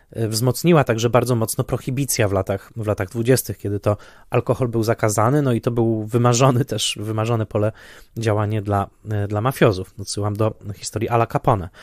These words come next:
I te przesłuchania, które były takim pierwszym wgryzieniem się mocnym, mm, wymiaru sprawiedliwości i władzy oficjalnej w to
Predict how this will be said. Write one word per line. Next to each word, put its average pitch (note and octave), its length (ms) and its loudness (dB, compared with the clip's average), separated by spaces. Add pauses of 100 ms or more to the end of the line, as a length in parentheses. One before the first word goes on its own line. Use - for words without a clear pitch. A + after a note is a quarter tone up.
(480)
I C#3 200 -4 (140)
te G#3+ 220 2
przesłuchania, E3 1120 0
które A#2+ 200 -4
były B2+ 240 2
takim B2+ 360 -4
pierwszym F3+ 600 2
wgryzieniem C3+ 840 0
się G#2+ 200 -4
mocnym, G#2+ 560 0 (240)
mm, A2 300 -4
wymiaru B2 320 2
sprawiedliwości A#2+ 1000 0
i A#2+ 80 -2 (520)
władzy B2 420 2
oficjalnej B2 840 0
w - 80 -14
to G#2+ 260 4